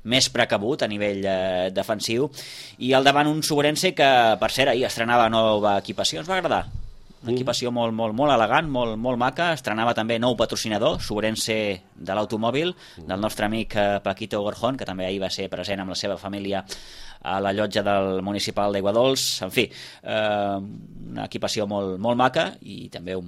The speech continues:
Speaker 1: molt bon patrocinador per aquest, eh, Sobrense que, com dèiem, es va desfer dos zero de la Sant Sadurní Atlètic a l'u a zero, que no arribava fins al minut trenta-vuit. Eh, Marc Rodríguez, Marc Chan, aprofitava una pilota a l'interior de l'àrea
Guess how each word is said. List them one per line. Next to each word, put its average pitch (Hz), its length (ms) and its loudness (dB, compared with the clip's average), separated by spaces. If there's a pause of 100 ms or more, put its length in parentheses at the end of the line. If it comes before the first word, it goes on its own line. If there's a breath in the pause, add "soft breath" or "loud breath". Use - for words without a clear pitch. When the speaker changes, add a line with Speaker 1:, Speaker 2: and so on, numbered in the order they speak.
Speaker 1:
molt 110 160 2
bon 101 140 0
patrocinador 104 600 0
per 101 180 2
aquest, 101 260 -2
eh, 110 160 0
Sobrense 117 520 0
que, 117 160 2
com 107 140 -4
dèiem, 117 200 0
es 104 100 -2
va 117 80 2
desfer 113 320 -2
dos 135 180 2
zero 131 300 4 (520 loud breath)
de 113 280 4
la 110 160 4
Sant 123 160 -2
Sadurní 117 320 2
Atlètic 120 340 2
a 117 80 6
l'u 123 160 4
a 117 60 6
zero, 127 220 2
que 117 140 2
no 117 160 2
arribava 117 380 2
fins 120 240 -4
al 127 140 0
minut 131 240 -2
trenta-vuit. 135 760 2
Eh, 95 480 0
Marc 113 340 0
Rodríguez, 120 680 2
Marc 107 320 -2
Chan, 123 260 -4
aprofitava 113 580 0
una 104 440 0
pilota 107 420 2
a 104 40 2
l'interior 107 460 0
de 110 80 0
l'àrea 120 300 2